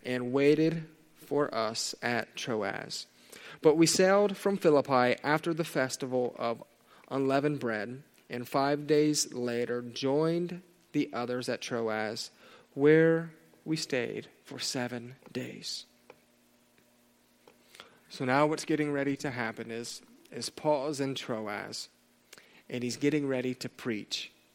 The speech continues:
He's getting ready to teach, but right now he's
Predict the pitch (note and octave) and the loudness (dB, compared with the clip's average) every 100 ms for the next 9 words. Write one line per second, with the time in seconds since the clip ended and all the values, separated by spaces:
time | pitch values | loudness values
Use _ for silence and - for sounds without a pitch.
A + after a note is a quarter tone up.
0 | _ _ - - - - - - - C3 | _ _ -20 -20 -20 -20 -20 -20 -6 -2
1 | A#2+ C#3+ D3 C#3+ C#3+ C#3 B2+ - E3 D#3 | 4 4 4 2 2 0 -4 2 4 4
2 | - C3 C#3+ D3 D3 D3 C#3+ C3+ C#3 C3 | 0 -2 2 0 2 0 2 2 2 2
3 | - | -4